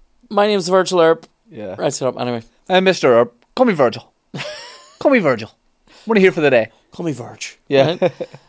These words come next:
Speaker 1: And, uh, he says,
Speaker 2: What do you think he really said? "Now, boys."
Speaker 1: <laughs>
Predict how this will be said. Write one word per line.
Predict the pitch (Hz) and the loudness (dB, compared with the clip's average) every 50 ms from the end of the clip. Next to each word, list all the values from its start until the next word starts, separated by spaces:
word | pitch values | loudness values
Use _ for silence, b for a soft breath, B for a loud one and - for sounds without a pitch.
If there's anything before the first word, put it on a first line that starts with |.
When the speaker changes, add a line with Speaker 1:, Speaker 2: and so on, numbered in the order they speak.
| b b - | b b -10
Speaker 1:
And, | 165 143 131 131 | -8 -6 -4 -4
uh, | 131 127 123 123 120 117 117 120 - _ _ _ _ _ _ _ _ _ _ _ _ _ _ _ _ _ _ _ _ _ | -4 -2 -2 -2 -4 -4 -6 -10 -12 _ _ _ _ _ _ _ _ _ _ _ _ _ _ _ _ _ _ _ _ _
he | - 131 143 143 147 147 | -10 -6 -4 -4 -4 -4
says, | - - - 123 117 113 113 110 110 - - - - _ _ _ _ _ _ _ _ _ _ _ _ _ _ _ _ _ _ _ _ _ _ _ _ _ _ _ _ _ _ _ - | -2 0 0 0 0 0 -2 -4 -6 -8 -10 -10 -14 _ _ _ _ _ _ _ _ _ _ _ _ _ _ _ _ _ _ _ _ _ _ _ _ _ _ _ _ _ _ _ -6
Speaker 2:
What | 143 | -4
do | 151 | -4
you | 160 | -4
think | 147 - 156 131 117 | -4 -6 -10 -10 -8
he | 120 107 | -10 -10
really | 101 101 101 98 95 104 120 | -8 -8 -8 -8 -8 -8 -10
said? | - - - 135 127 131 - _ _ _ _ _ _ _ _ _ _ _ _ _ _ _ _ _ _ - | -10 -12 -14 -14 -14 -14 -18 _ _ _ _ _ _ _ _ _ _ _ _ _ _ _ _ _ _ 0
"Now, | 143 156 180 190 190 | 2 4 6 6 4
boys." | 175 190 226 262 285 285 247 208 208 220 240 277 381 - - - B | 4 4 6 6 8 6 6 6 6 6 6 4 2 0 -8 -16 B
Speaker 1:
<laughs> | B | B